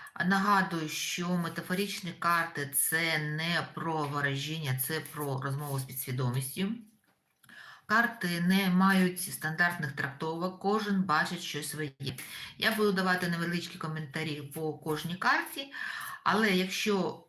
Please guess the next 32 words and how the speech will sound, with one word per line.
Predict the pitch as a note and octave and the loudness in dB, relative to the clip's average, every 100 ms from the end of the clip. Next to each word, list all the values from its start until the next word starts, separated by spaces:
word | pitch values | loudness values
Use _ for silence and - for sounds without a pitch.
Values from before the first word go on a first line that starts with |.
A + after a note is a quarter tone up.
| - | -12
е, | C#3+ C#3+ D3 D#3 | -8 -6 -6 2
вам | G3 F3+ | 6 8
не | F3+ | 6
відгукується | F3+ E3+ G3 F#3+ E3 C3+ D#3 | 4 2 0 0 -4 -4 -6
то, | - F3 E3 | -4 -4 -4
що | - D3+ | -4 -4
я | D3+ D3+ | -2 0
вам | C#3+ C#3 | -2 -2
кажу, | D3+ F3 C#4 | -2 -2 -2
у | F#4 - | -4 -2
вас | E3+ F3 | 0 0
виникають | E3 D#3+ D3+ D#3 D3 C#3 | 0 -2 0 2 2 0
свої | E3+ A#3 | 0 0
асоціації, | C#4+ C#4+ C#4 C4+ C4 C4 G#3+ F#3+ | 0 -2 -4 0 0 0 -6 -6
то | - G3 A3+ | 0 2 2
прислухайтесь | A3 E3+ F3 D#3+ - E3+ F#3 E3+ - | 0 -4 -4 -4 2 2 2 -6 -4
до | D3 | -4
себе. | D3+ - A#2+ - - - - - | -2 -2 -2 -4 -8 -12 -20 -14
І | - F#3 | -8 -2
так, | B3 C4+ - | 2 0 -2
починаємо. | A3 - G3+ D#3 C3 C3 - - - - - - - | -6 -2 0 2 2 0 -6 -10 -14 -14 -14 -16 -4
І | A3+ B3 | -2 -2
перша, | - A3+ A3+ - F3 | 2 2 2 0 0
е, | D#3+ D3 - - D#3 D3 | 0 0 -2 -4 -6 -6
позиція, | D3+ F3 A#3+ - C#4 C4+ B3+ - | -4 -4 -2 0 0 2 0 0
перша | E3+ - | 0 0
карта — | D#3 G#3+ C4 C#4 A3 | 0 2 2 0 -4
це | - - G#3+ A#3 A#3 - - - | -2 -2 0 -2 -4 -10 -14 -6
моє | E3+ F#3 A#3 | 2 4 4
ставлення | B3 - F3+ F3+ E3+ E3+ | 0 0 0 0 0 -2
до | D3+ D3+ E3 | -2 -4 -4
грошей. | D#3 C#3+ - - A#2 B2+ | -4 -4 -2 -2 -4 -6